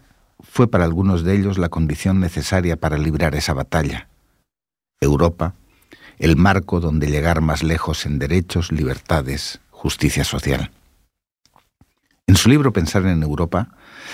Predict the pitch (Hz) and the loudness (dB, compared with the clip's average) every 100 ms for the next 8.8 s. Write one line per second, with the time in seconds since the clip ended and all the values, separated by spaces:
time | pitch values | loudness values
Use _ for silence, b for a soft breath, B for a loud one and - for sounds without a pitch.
0 | B - 87 82 143 165 120 - 87 - | B 0 2 4 2 2 2 -2 -2 2
1 | 139 151 113 95 139 151 147 95 85 85 | 2 2 0 0 -2 -2 -2 -2 0 0
2 | 98 127 117 - 113 - 131 131 101 85 | 0 0 -2 -2 -4 -2 0 2 0 0
3 | - 107 - 107 98 - B B B B | 0 -2 0 -4 -4 -8 B B B B
4 | 90 110 117 120 110 98 107 107 95 107 | 0 2 2 2 2 2 2 0 0 0
5 | 104 92 - 95 95 - 90 80 80 - | 0 -2 0 -2 -2 -4 -6 -4 -4 0
6 | 98 90 90 80 82 76 64 - _ _ | 0 2 0 2 0 -2 -4 -10 _ _
7 | _ _ _ _ _ _ _ _ - B | _ _ _ _ _ _ _ _ -20 B
8 | - 80 80 78 80 117 104 107 | 0 2 4 2 2 2 2 -2